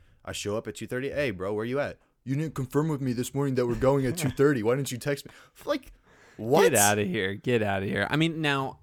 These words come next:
Speaker 2: I, of course I say get outta here now 'cause I'm, I'm an adult now. I've
Speaker 1: Mm-hmm.
Speaker 2: bought, I've bought my own toilet paper
Speaker 1: Mm.
Speaker 2: for the first time today. I freaking made it, people. I made it. I bought a whole dang thing of
Speaker 1: What did you do at Tech?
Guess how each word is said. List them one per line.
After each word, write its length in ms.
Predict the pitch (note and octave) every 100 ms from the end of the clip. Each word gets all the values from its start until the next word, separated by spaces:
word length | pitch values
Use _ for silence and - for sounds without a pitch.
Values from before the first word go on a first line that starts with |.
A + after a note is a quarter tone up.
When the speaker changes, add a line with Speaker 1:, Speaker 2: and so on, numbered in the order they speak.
| -
Speaker 2:
I, 100 | B2 - -
of 160 | B2 -
course 200 | F3+ E3+
I 40 |
say 180 | B2+ C3
get 140 | A#2+
outta 180 | A#2+ A2+
here 160 | A#2 A#2
now 460 | G#2+ G2+ - - -
'cause 140 | -
I'm, 280 | A2+ G#2+ A2+
I'm 100 | -
an 60 | D#3
adult 360 | F3+ B3 -
now. 220 | - G#2+ -
I've 120 | - A#2
Speaker 1:
Mm-hmm. 40 |
Speaker 2:
bought, 240 | A2 G2+ - -
I've 180 | A2 -
bought 180 | A2
my 140 | C3+ C#3+
own 120 | D3+
toilet 280 | - C3+ C#3
paper 380 | B2+ B2+ E3+ G3+ -
Speaker 1:
Mm. 140 | G#2+ - _
Speaker 2:
for 180 | -
the 80 | A2
first 400 | - D3+ E3 -
time 300 | E3+ D#3+ D#3+
today. 480 | D3+ C#3+ G#2+ A2+ D3 _ _ _ -
I 60 | A#2
freaking 340 | - D#3+ D#3
made 260 | C3+ C3 G#2+
it, 80 |
people. 380 | - A#2 A#2 A2+
I 80 | C3
made 380 | A2+ A2+ A#2 A#2
it. 160 | - _ _ -
I 60 | E3
bought 160 | C3+
a 20 |
whole 320 | F#2 - E3+ E3+
dang 320 | D#3 E3 D#3
thing 240 | D#3 C3+
of 120 | A2 - _ _ _
Speaker 1:
What 120 | A#2+
did 140 | E3+ F3
you 80 | C3+
do 180 | C#3
at 100 | B2+
Tech? 340 | - D#3+ E2